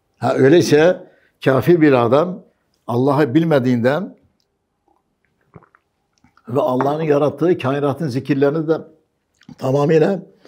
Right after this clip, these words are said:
örtbas ettiğinden, reddettiğinden, inkar ettiğinden dolayı Allah hem kendi hukukunu ve hem de kainattaki bütün hukukun mahiyetini o kafir adamdan onu ebediyen cehennemde bırakmak suretiyle ne yapıyor? Alıyor böyle.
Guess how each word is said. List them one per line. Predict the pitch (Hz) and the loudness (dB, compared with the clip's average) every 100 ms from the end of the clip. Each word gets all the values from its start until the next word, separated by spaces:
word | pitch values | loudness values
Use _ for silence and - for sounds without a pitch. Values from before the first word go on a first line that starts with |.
| _ _ _ _ _ | _ _ _ _ _
örtbas | 131 139 139 165 170 | 0 2 2 0 2
ettiğinden, | 160 - 135 120 120 110 | 0 2 -2 -2 -4 0
reddettiğinden, | 170 151 139 131 120 120 | 2 2 0 -2 -2 -2
inkar | 117 156 151 | 0 2 4
ettiğinden | 135 127 123 113 | 2 -2 -6 -4
dolayı | 120 117 131 240 - - _ _ _ | -4 -2 -2 -2 -6 -20 _ _ _
Allah | 113 127 135 | -2 2 2
hem | 160 | 0
kendi | - 127 | -2 0
hukukunu | 151 165 - - 190 339 - _ _ _ _ | 0 -2 -4 -2 -2 -2 -8 _ _ _ _
ve | 107 110 | -6 -2
hem | 160 151 | 0 0
de | 135 | 0
kainattaki | - 127 131 139 135 147 143 151 | -2 -4 -4 -4 -4 -6 -2 -4
bütün | 147 151 | -4 -8
hukukun | - 120 113 151 131 | -10 -10 -6 -4 -2
mahiyetini | 131 127 139 135 131 160 262 - _ _ _ | 0 2 2 2 -2 -2 -4 -10 _ _ _
o | - 123 | -10 -6
kafir | 135 123 156 147 | -4 -2 0 0
adamdan | 120 113 113 147 | 0 -4 -2 -2
onu | 139 123 131 | -2 -4 -6
ebediyen | 123 110 117 135 143 120 | -8 -6 -2 2 2 0
cehennemde | 107 113 113 110 127 170 - - _ _ _ | -2 -6 -6 -4 -2 -4 -6 -18 _ _ _
bırakmak | 110 101 135 | -12 -8 -8
suretiyle | - 117 117 113 123 113 | -6 -2 -2 -2 -2 0
ne | |
yapıyor? | 143 123 117 151 101 | 0 0 -2 -4 -4
Alıyor | 92 135 143 | 0 2 2
böyle. | 104 85 | 0 -8